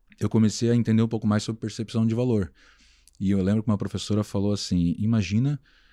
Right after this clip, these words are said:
ela mostrou na época assim, uma imagem de um, <coughs> como se fosse uma, uma sala comercial, toda remendada, assim, a fachada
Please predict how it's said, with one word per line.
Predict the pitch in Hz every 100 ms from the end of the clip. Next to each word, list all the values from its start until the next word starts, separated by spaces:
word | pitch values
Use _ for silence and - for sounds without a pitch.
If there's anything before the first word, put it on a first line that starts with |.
| _ -
ela | 95
mostrou | 101 92 101
na | 98 95
época | 98
assim, | 87 -
uma | 104 90
imagem | 85 101 92 85
de |
um, | 82 80 76 73 71 69 -
<coughs> | - - 120 190 139 - _ _
como | 90 87
se | -
fosse | - 95 -
uma, | 95 87 82 78 76 _ _ _ _ _ _ _ - -
uma | 160
sala | - 151
comercial, | 135 123 110 - 101 123 135 - _ _ _ _ _ _ _
toda | - 139 127
remendada, | 107 107 98 85 92 123 98
assim, | 82 113
a |
fachada | 107 98 - 110 110 85